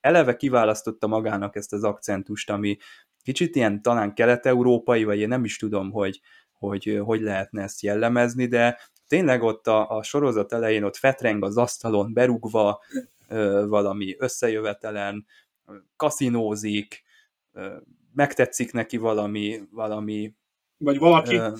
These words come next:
Speaker 1: kentaurin nő. Így, és az is olyan, amit az előbb mondtál, Laci, hogy, hogy jó, hát ez valami, izé, valami kis ilyen szerelmi szálacska, majd elfelejtjük, ez egy epizódikus tartalom, és még azt is visszahozzák, hogy annak is legyen valami,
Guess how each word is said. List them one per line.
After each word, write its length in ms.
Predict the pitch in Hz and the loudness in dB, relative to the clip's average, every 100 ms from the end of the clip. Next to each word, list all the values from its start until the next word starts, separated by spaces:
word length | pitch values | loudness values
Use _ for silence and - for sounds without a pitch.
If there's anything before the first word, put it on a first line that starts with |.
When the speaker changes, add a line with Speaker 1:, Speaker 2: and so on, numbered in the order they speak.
| - | 0
Speaker 1:
kentaurin 640 | 139 127 135 120 120 117 117 | 2 4 4 4 4 2 2
nő. 460 | 120 117 110 110 _ _ - | 2 4 2 -2 _ _ -4
Így, 180 | 151 - _ - | -2 -2 _ -6
és 180 | 123 - | -2 2
az 120 | 175 | 4
is 140 | 139 147 | 4 4
olyan, 460 | 135 135 143 143 - | 6 6 4 0 -2
amit 300 | 131 123 123 | -2 0 0
az 120 | 127 | 4
előbb 300 | 123 120 113 | 6 4 4
mondtál, 380 | 120 117 120 113 | 2 2 2 2
Laci, 260 | 117 123 | 2 2
hogy, 280 | 120 117 117 | 2 2 2
hogy 300 | 123 117 110 95 - - | 0 -2 -2 -12 -20 -4
jó, 240 | 131 110 | 0 2
hát 200 | 107 107 | 2 0
ez 120 | 113 | 0
valami, 380 | 110 110 107 107 | 2 4 4 2
izé, 320 | 107 104 107 | -2 -2 -4
valami 400 | 104 107 104 104 | -2 -2 -2 -4
kis 360 | 107 107 - - _ - _ | -8 -8 -8 -10 _ -20 _
ilyen 380 | _ 107 107 104 | _ -6 -4 -4
szerelmi 480 | - 123 113 104 98 | 0 2 2 0 -4
szálacska, 640 | - 156 170 147 127 - 120 | -2 0 2 2 0 0 0
majd 220 | 113 110 | 0 0
elfelejtjük, 680 | 110 104 110 101 98 - | 0 0 -2 -2 -4 -6
ez 100 | 110 | -6
egy 140 | 110 110 | -4 -2
epizódikus 640 | 110 113 110 107 101 - - | -4 -4 -6 -6 -8 -12 -2
tartalom, 440 | 123 147 170 170 | 0 0 0 0
és 160 | 160 156 | 0 -4
még 160 | 160 | -6
azt 240 | 143 - 127 | -6 -4 -4
is 100 | 123 | -4
visszahozzák, 800 | 127 - 127 127 123 120 127 - | -4 0 2 4 2 4 2 2
hogy 140 | 135 | 0
annak 340 | 143 120 107 | 0 0 -6
is 140 | 107 - | -10 -10
legyen 320 | 110 110 107 | -8 -8 -6
valami, 480 | 107 107 107 107 | -6 -6 -6 -8